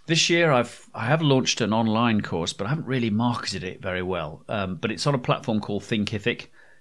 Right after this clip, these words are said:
You can find it, Deliver Awesome Presentations forward slash Thinkific or something like that. And it's, uh, it's a great online course. It's for people who, uh, have got a big presentation coming up in six weeks' time.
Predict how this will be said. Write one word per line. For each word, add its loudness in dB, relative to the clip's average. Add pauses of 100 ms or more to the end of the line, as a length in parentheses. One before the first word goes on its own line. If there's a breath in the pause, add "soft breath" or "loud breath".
You -8
can -6
find -2
it, -6
Deliver -2
Awesome -2
Presentations -4 (540 soft breath)
forward -2
slash -2
Thinkific -2
or -8
something -4
like -6
that. -8 (520 loud breath)
And 0 (200)
it's, -4
uh, 4
it's -2
a 0
great 2
online 2
course. -2
It's -8
for -6
people 0
who, 0
uh, -2
have -6
got 4
a 0
big 0
presentation 0
coming -2
up -6
in -4
six -6
weeks' -6
time. -8